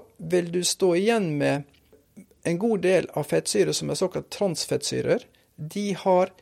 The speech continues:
de samme fysiske egenskapene som mettet fett. Altså, de er faste i romtemperatur.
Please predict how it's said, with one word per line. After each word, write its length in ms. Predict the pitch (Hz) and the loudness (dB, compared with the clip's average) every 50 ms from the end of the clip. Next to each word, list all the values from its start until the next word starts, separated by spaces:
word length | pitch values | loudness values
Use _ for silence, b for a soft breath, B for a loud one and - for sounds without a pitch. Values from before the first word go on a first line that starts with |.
| _ _ | _ _
de 160 | _ - 170 160 | _ -8 -6 -4
samme 600 | 160 - - - - 180 185 220 269 269 - - 170 | -4 -2 -2 0 0 0 2 2 4 4 4 2 2
fysiske 840 | - - - - - - 294 330 269 - - 143 135 - - - 139 | -2 -6 -12 -8 -4 -4 -2 -2 -2 -2 -2 -2 -2 -2 -2 -2 0
egenskapene 760 | 147 156 151 196 247 254 - - 269 254 - - 165 143 143 | 0 2 2 2 0 -2 0 0 0 0 2 0 -2 -2 -2
som 200 | - 175 165 156 | -2 -2 -2 0
mettet 280 | 151 156 - - - - | -2 -2 -2 -4 -6 -6
fett. 340 | - - - - - - - _ b b b b b b b b | -8 -10 -10 -12 -18 -20 -20 _ b b b b b b b b
Altså, 240 | - 165 165 - 175 | -2 -2 0 0 0
de 120 | 165 185 180 | 2 2 2
er 80 | 175 | 2
faste 520 | - - 175 170 - - - - - 247 - - _ | 0 -2 -2 -2 -2 -4 -4 -2 -2 -4 -4 -6 _
i 160 | _ - 160 156 | _ -2 -2 0
romtemperatur. 720 | 160 165 185 190 202 185 175 - 143 127 - - - - | 0 -2 0 0 0 0 0 0 -2 -4 -4 -8 -12 -12